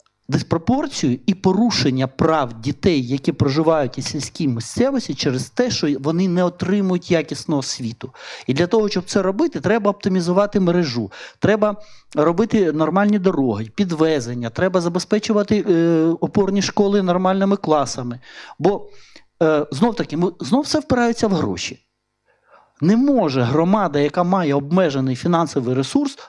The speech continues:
зробити дві школи, повністю обладнані кабінетами фізики, хімії, біології, географії, там, ну,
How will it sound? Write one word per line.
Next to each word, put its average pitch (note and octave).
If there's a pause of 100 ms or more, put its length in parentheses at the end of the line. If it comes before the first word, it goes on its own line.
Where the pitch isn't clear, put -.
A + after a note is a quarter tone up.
зробити D3+ (180)
дві D#3+
школи, A#3+ (240)
повністю G#3
обладнані E3+
кабінетами D3
фізики, F3+
хімії, E3+
біології, D#3
географії, D#3
там, D#3+
ну, E3+